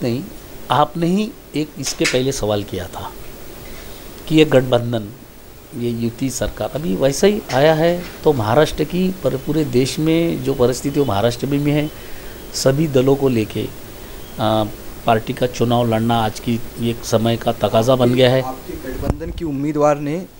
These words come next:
Speaker 2: दो हज़ार सोलह, सत्रह में बयान दिया था, "मुख्यमंत्री मुझे अपनी बहन मानते हैं, इसलिए मैं राष्ट्रवादी पार्टी छोड़ रही हूँ और अगर वो मुझे बुलाएंगे तो भाजपा में जा सकती हूँ।"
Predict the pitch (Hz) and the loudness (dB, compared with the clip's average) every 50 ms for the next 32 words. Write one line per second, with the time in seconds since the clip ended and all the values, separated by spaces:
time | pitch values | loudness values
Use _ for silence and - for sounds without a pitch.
0 | - 131 131 139 135 139 131 147 156 170 170 - - - - 135 131 127 135 - | -10 -6 -4 -4 -2 -2 0 2 2 2 2 -2 -6 -6 -4 -2 -2 -2 -4 -8
1 | - - - - 160 147 - 185 196 202 196 190 180 139 127 131 139 160 156 127 | -12 -10 -2 0 2 2 4 6 6 6 6 4 4 4 4 6 4 4 2 2
2 | 135 147 160 - - 117 117 - - - - - - - - - - - - - | 0 0 0 -2 -6 -12 -16 -16 -20 -20 -20 -20 -20 -20 -20 -20 -20 -20 -20 -20
3 | - - 123 120 - - 165 156 151 151 147 180 180 170 156 147 165 160 151 - | -12 -8 -8 -8 -4 0 2 2 2 2 2 2 2 4 4 6 6 6 6 4
4 | 160 156 139 131 131 139 151 147 131 120 127 131 - 143 135 117 107 - - - | 4 4 4 6 6 6 6 8 8 6 6 4 4 4 2 2 0 -8 -12 -16
5 | - - - - - - - - - - - - - - 127 - - - 156 151 | -18 -18 -20 -20 -18 -18 -18 -18 -18 -18 -18 -6 -2 0 0 0 4 6 8 8
6 | 147 143 139 135 123 120 117 - 143 135 131 131 139 135 - 123 113 113 - 139 | 8 10 8 8 8 8 6 4 2 2 4 4 2 2 2 2 2 2 2 0
7 | 131 120 113 - - - - - - - - - - - - - - - - - | 0 0 -2 -6 -12 -16 -16 -16 -16 -16 -16 -18 -18 -18 -18 -18 -16 -12 0 4
8 | - 147 143 143 131 131 131 131 127 135 156 - - - - - - - - - | 8 10 10 10 8 8 6 4 4 2 -2 -6 -10 -16 -18 -18 -18 -16 -16 -16
9 | - - - - - - - 127 123 127 120 131 139 135 135 135 135 135 131 131 | -16 -16 -16 -16 -12 -4 2 6 8 8 10 8 8 6 6 6 6 6 6 6
10 | 117 120 110 113 123 131 123 131 127 - 123 113 113 110 - - - 127 117 117 | 6 6 6 6 6 6 4 4 2 2 0 0 0 -2 -2 0 2 4 4 6
11 | 107 104 101 - - 113 - - - 110 110 | 6 6 4 2 0 -4 -8 -8 -8 -8 -8